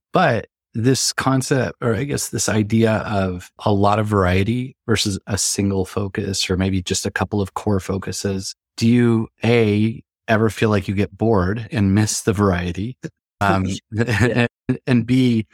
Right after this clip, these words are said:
Speaker 1: is it, is it sometimes hard to keep that focus, which I know you mentioned was one of your other core tenets as well?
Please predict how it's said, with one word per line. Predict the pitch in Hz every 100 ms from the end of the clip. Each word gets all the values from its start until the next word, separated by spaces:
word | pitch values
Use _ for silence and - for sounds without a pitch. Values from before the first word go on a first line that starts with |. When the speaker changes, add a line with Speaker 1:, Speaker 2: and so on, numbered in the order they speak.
| _ _ _
Speaker 1:
is | 127 110
it, | 139
is | 120
it | 117 -
sometimes | 131 117 120 107
hard | - 107 104 101
to | - 110
keep | - - 123
that | - 104 -
focus, | - - 104 98 101 92 - - -
which | 95 -
I | 98
know | 98
you | 98 95
mentioned | 92 - 95
was | 90 87
one | 90
of | 90
your | 92 90
other | 90
core | - 98 90
tenets | 98 90 87 -
as | 92 92
well? | 92 87 101